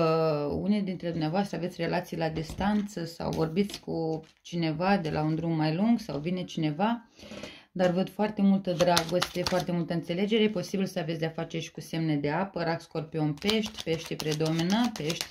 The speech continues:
Taur, pentru unii dintre dumneavoastră. Vă înțelegeți foarte bine cu cineva și chiar dragostea plutește în aer. Aici poate fi vorba de un obstacol financiar,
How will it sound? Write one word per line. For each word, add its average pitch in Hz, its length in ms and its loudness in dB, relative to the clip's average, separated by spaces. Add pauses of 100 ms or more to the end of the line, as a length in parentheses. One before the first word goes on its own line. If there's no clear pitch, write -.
(120)
Taur, 190 400 4 (880)
pentru 185 340 -2
unii 185 240 2
dintre 180 280 0
dumneavoastră. 185 600 0 (1600)
Vă 233 80 6
înțelegeți 247 560 6
foarte 233 340 0
bine 180 340 2
cu 180 280 -6
cineva 165 680 2
și 175 180 -4
chiar 214 260 0
dragostea 202 500 2
plutește 175 500 -4
în 175 100 2
aer. 165 280 2
Aici 196 260 -2
poate 220 260 -4
fi 208 200 2
vorba 190 440 2
de 180 120 0
un 180 140 0
obstacol 175 760 0 (280)
financiar, 170 800 0